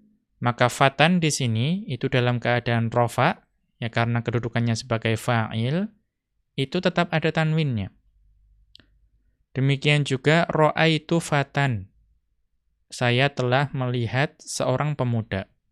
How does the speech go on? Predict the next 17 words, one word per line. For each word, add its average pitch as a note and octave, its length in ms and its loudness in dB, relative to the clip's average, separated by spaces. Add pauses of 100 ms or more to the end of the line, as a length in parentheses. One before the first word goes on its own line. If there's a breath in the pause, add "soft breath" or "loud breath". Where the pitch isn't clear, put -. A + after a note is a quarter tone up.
(1160)
Maka A#2+ 320 0
fatan D3 400 2
di C#3+ 160 -2
sini B2 400 0
karena B2 400 -2
kedudukannya A#2+ 640 -2
sebagai A#2 400 -2
maf'ulun B2+ 720 0
bihi, B2+ 640 -4 (720)
ya, G#2+ 160 -6
dia A2+ 320 0
mansub, A#2 640 -2 (1040)
ya, A2+ 80 -6
dia C#3+ 240 0
tetap F3 400 0
ada C3 400 0 (480)
tanwinnya. A#2+ 640 0